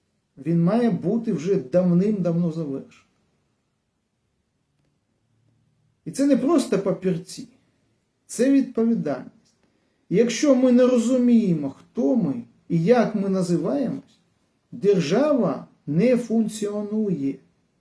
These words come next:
Вона імітує рух,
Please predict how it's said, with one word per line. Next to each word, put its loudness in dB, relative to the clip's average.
Вона 2
імітує 0
рух, -2